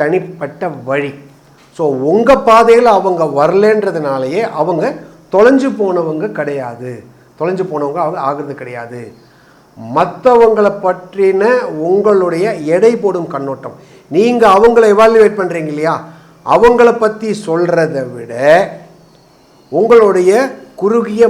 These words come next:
மனோநிலையத்தான் அதிகம் சொல்லுது. ஏன்னா நீங்க எவாலுவேட் பண்ணும்போது, அடுத்தவங்களை எடை போட்டு பார்க்கும் பொழுது, உங்களையும் கம்பேர் பண்ணி பார்க்கும் பொழுது,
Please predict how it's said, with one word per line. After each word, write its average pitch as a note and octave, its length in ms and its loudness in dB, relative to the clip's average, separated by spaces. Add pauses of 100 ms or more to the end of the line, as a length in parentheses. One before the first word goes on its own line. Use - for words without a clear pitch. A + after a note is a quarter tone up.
(100)
மனோநிலையத்தான் A#3 920 2
அதிகம் F#3+ 320 -6
சொல்லுது. C3 300 -12
ஏன்னா D#3 160 -6 (420)
நீங்க A3+ 240 4 (200)
எவாலுவேட் G#3+ 480 2
பண்ணும்போது, D3 480 -4 (420)
அடுத்தவங்களை A#3+ 640 4 (640)
எடை G3+ 280 4 (100)
போட்டு A#3 240 2 (120)
பார்க்கும் D#3+ 420 -4
பொழுது, B2+ 380 -8 (580)
உங்களையும் C4 500 2
கம்பேர் G#3+ 360 0
பண்ணி G3 160 -2 (120)
பார்க்கும் D#3+ 340 -6
பொழுது, C#3+ 300 -4